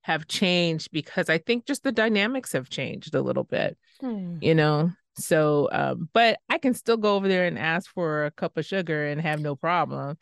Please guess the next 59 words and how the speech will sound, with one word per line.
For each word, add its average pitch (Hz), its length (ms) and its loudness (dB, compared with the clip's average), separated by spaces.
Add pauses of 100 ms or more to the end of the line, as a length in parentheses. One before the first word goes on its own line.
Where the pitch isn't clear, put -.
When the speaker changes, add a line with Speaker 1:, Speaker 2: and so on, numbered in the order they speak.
Speaker 2:
I 202 320 2
do 180 200 -4
Speaker 1:
you 151 60 2
know? 143 160 0
Speaker 2:
not 151 140 -2
have 175 260 2
a 160 60 2
neighbor 135 600 -2
I 139 160 -8
would 131 200 -8
ask 127 520 -6
a 151 60 -10
cup - 240 -12
of 175 80 -10
sugar 175 300 -10
from. 131 460 -12 (1120)
Speaker 1:
It's - 360 -20 (100)
sad. 330 400 0 (280)
That - 160 6
was 523 160 8
the 262 140 4 (100)
funniest 262 540 4
thing. 277 240 4
Like, 202 200 4
you 254 80 0
guys 349 240 2
were 226 120 4
over 220 220 6
at 214 60 4
my 190 160 2
house 185 360 0
and 175 140 0
I 185 40 2
was 208 180 -2
like, 190 200 -2
"I - 140 -4
cannot 349 460 -4
find 240 440 0
a 196 180 0 (160)
bottle 202 380 2
opener 170 460 0
or 165 60 -2
something. 185 340 -4
I'll 190 160 -2
just 214 180 -14
go 185 240 0
over 175 200 0
and 165 160 -2
ask 160 320 -2 (140)
Bridget." 165 420 -2
Speaker 2:
And 233 140 6
I 226 100 4
was 269 160 6
like, 202 120 2
"You're 208 80 6
Speaker 1:
And 202 60 4
Speaker 2:
gonna 214 120 4
do 185 140 6
what?" 170 400 2